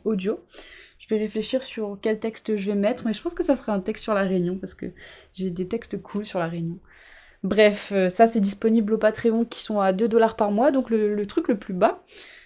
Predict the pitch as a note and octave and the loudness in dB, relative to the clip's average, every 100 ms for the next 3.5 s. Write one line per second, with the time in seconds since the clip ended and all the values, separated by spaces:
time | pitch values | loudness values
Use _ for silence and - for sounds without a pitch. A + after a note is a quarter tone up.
0 | _ _ _ A3+ G#3+ G3+ G#3 B3 A#3 G#3 | _ _ _ 2 2 0 -4 2 4 6
1 | G3+ A3+ G3 F#3+ - - D4 C4 B3 A3+ | 4 2 2 2 0 4 6 8 4 2
2 | A3 D4+ D4+ C#4+ C4 B3+ B3+ A3+ A3 F#3 | 2 0 2 -2 -2 -2 -4 -2 -2 -4
3 | - C#4+ F4 D4+ A3+ | 0 6 8 8 2